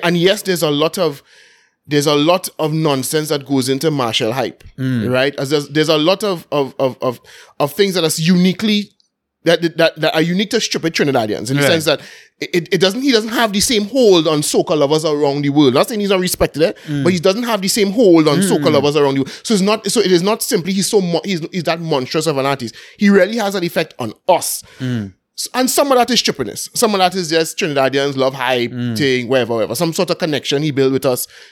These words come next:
Speaker 1: that, and you can't replicate that,
Speaker 2: Mm.
Speaker 1: right? You, but I, I, I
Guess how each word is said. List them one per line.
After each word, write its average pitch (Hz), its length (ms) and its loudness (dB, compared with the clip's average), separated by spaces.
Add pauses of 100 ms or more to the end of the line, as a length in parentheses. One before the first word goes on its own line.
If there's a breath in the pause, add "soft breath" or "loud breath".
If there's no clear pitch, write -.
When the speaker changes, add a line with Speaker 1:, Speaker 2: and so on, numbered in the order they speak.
Speaker 1:
that, 110 260 -4 (260 soft breath)
and 139 320 -2
you 214 140 4
can't 208 260 2
replicate 151 540 2
that, - 240 -6 (120)
Speaker 2:
Mm. 127 280 -2
Speaker 1:
right? 165 220 2
You, 180 300 -4 (100)
but 190 200 2
I, 214 320 -2
I, 208 80 0
I 196 60 -2